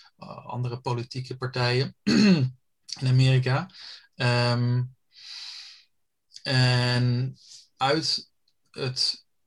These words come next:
eh, uit de schoolklappen van de directeur van dat geheime programma, eh, dat, eh, Pentagon, Pentagon-programma, ehm,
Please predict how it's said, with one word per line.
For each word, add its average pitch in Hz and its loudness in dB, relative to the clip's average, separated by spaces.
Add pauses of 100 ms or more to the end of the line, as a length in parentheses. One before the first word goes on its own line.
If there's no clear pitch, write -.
(680)
eh, 117 -6
uit - -6
de 131 -6
schoolklappen 165 0
van 135 0
de 120 -2
directeur 175 4
van 151 -4
dat 135 -2
geheime 131 0
programma, 151 0 (220)
eh, 135 -4
dat, - -10
eh, - -12
Pentagon, 147 -8
Pentagon-programma, 147 -6 (960)
ehm, 131 2